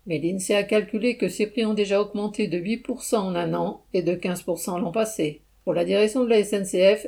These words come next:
c'est plutôt le baratin qui roule à grande vitesse. Et en guise de service public, elle est surtout un service qui fait les poches du public. Pourtant, partout en Europe, les discours des dirigeants politiques prétendent favoriser le ferroviaire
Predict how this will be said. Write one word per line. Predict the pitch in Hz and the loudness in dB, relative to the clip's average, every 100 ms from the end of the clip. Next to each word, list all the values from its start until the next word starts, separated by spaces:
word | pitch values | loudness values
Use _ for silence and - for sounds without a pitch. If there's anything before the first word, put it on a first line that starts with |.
| - | -12
c'est | - 175 | -4 -2
plutôt | - 196 240 | -2 0 4
le | 214 | 4
baratin | 170 170 165 - 226 | 4 2 2 0 -2
qui | - | 0
roule | 180 165 170 | 0 2 2
à | |
grande | 151 165 | 2 -2
vitesse. | 160 156 170 160 - - _ - | -2 0 0 0 -4 -18 _ -4
Et | 220 | 0
en | 185 | 0
guise | 185 214 156 | 0 0 2
de | 160 | 0
service | 202 196 226 | 4 2 2
public, | - 170 165 180 180 - _ | -4 -2 0 0 -2 -20 _
elle | 196 196 | 2 2
est | |
surtout | 202 196 190 226 208 | 2 0 0 0 0
un | 185 | 0
service | 190 170 170 185 | 2 2 2 -2
qui | - 170 | -4 0
fait | 180 | 2
les | 170 | 2
poches | 165 175 | 2 0
du | 165 170 | 0 -4
public. | 254 190 160 - - _ _ _ _ _ _ | -4 -2 -4 -6 -20 _ _ _ _ _ _
Pourtant, | - - 247 240 254 | -8 -4 0 0 2
partout | - 262 254 | 0 0 0
en | 226 | 0
Europe, | 196 175 190 208 - 214 | 0 4 4 4 0 -4
les | 185 | -2
discours | 160 170 - 240 | -4 -8 -2 0
des | 196 | 0
dirigeants | 170 170 170 196 | 0 0 2 0
politiques | 190 175 165 165 190 190 | 2 2 2 0 -4 -4
prétendent | - 180 190 185 | 0 2 2 0
favoriser | 185 175 170 170 180 202 | 0 2 4 2 4 4
le | 165 | 2
ferroviaire | - 196 170 160 160 185 185 | 2 2 2 0 0 0 0